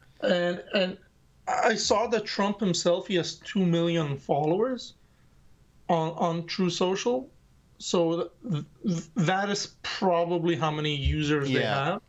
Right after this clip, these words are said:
Speaker 1: give or take. Maybe a few don't follow Trump, but overall, I would think they do. So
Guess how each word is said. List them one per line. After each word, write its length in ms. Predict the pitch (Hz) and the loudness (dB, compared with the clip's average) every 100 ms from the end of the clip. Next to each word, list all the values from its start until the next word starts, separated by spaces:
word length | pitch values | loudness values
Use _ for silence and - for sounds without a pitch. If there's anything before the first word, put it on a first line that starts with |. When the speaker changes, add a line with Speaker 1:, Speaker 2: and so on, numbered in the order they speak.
| _ _ - - _ _ 160 | _ _ -20 -20 _ _ 0
Speaker 1:
give 180 | 151 | 2
or 80 | 151 | 0
take. 540 | 151 156 165 - - - - | 0 0 -2 -6 -18 -20 -10
Maybe 300 | - 180 156 | 0 0 2
a 40 | 143 | -2
few 240 | - 165 | 0 0
don't 220 | 147 151 | 2 0
follow 300 | 143 160 147 | 0 0 0
Trump, 340 | 139 180 175 165 | 0 0 0 0
but 220 | 143 139 - - _ | -2 -2 -16 -20 _
overall, 440 | - 156 156 151 147 | 0 2 2 0 0
I 60 | |
would 240 | 139 139 - | 0 -2 -6
think 440 | - - 151 165 | -10 0 2 2
they 140 | 180 180 | 0 0
do. 280 | 208 220 - - - - | 0 -2 -6 -20 -20 -12
So 580 | - - 196 196 202 | -2 0 2 2 -2